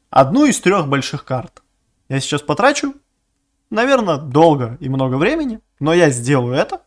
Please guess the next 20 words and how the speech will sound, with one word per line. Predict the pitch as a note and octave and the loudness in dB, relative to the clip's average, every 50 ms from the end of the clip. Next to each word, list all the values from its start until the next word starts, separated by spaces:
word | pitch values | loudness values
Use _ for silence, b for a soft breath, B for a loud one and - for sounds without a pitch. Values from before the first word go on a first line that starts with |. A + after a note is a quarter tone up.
| _ _ _ _ _ _ _ _ - | _ _ _ _ _ _ _ _ -6
Берлин, | C3+ C#3+ E3+ E3+ E3+ G3 A#3 D4+ D#4 D#4 - _ _ _ _ _ _ _ _ - | 2 4 4 6 6 4 2 0 -2 -6 -8 _ _ _ _ _ _ _ _ -8
Дюссельдорф. | C#3 C#3+ D3+ - E3 D3 C3+ D3+ F3+ A3 G3+ - - _ _ _ _ _ _ _ _ _ _ _ _ _ _ _ _ _ _ _ _ _ _ _ _ _ _ _ _ - | -4 -4 -2 0 0 0 2 2 2 2 0 -4 -10 _ _ _ _ _ _ _ _ _ _ _ _ _ _ _ _ _ _ _ _ _ _ _ _ _ _ _ _ -4
Ну, | G#3+ A#3+ | -2 2
есть | A3+ F3+ - - | 2 2 2 0
у | C#3+ | -4
нас | B2+ A#2+ - | -6 -6 -8
ещё | A#2+ - - | -10 -10 -8
шоссе. | - - D3+ - - - A3+ - - - _ _ _ _ _ _ _ _ _ _ _ _ _ _ _ _ _ _ _ _ _ _ - | -4 -4 -2 -2 0 0 -2 -2 -4 -8 _ _ _ _ _ _ _ _ _ _ _ _ _ _ _ _ _ _ _ _ _ _ -4
Есть | C#3+ C#3+ F#3 G#3+ - - | 0 2 2 2 0 0
у | D#3+ | 0
нас | D#3 E3+ E3 - D3 | 0 0 0 -2 -4
ещё | C#3 - - - D#3+ E3 E3+ E3+ E3+ E3 D#3+ D3+ C#3+ C3+ C3 B2+ B2 - - - - - - | -4 -2 -2 0 2 2 4 6 6 6 4 4 4 4 2 2 0 -2 -6 -10 -12 -10 -6
одна | - B2+ B2 C3+ C#3+ | -4 -2 -2 -2 0
карта, | - E3 E3 D3 - C3+ | 0 0 0 0 -2 -6
которую | - C3+ - C3+ C3 B2 | -6 -4 -4 -4 -4 -4
я | A2+ | -4
забыл | B2 B2 B2 B2 | -4 -4 -4 -4
название. | B2 B2 A2+ A#2+ A2+ A2 A2+ - | -4 -4 -4 -6 -6 -8 -8 -8
То | - A#2+ | -8 -8
есть | A2+ - - - | -10 -10 -14 -20